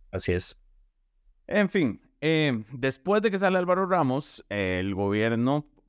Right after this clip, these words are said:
Speaker 2: pone a doña Marta Esquivel, quien ahorita está metida en más de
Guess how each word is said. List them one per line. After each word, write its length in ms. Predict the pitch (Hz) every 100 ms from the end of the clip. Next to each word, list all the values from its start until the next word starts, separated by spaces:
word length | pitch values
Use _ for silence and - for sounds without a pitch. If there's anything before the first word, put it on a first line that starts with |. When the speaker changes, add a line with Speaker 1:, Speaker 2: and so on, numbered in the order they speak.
| _
Speaker 2:
pone 400 | 117 123 135 135
a 100 | 107
doña 200 | 104 95
Marta 340 | 87 98 - 117
Esquivel, 680 | - - 180 160 160 190 -
quien 180 | 92
ahorita 360 | 87 87 98 117
está 160 | - 123
metida 320 | 120 139 123
en 80 | 92
más 360 | 95 101 104
de 300 | 117 123 123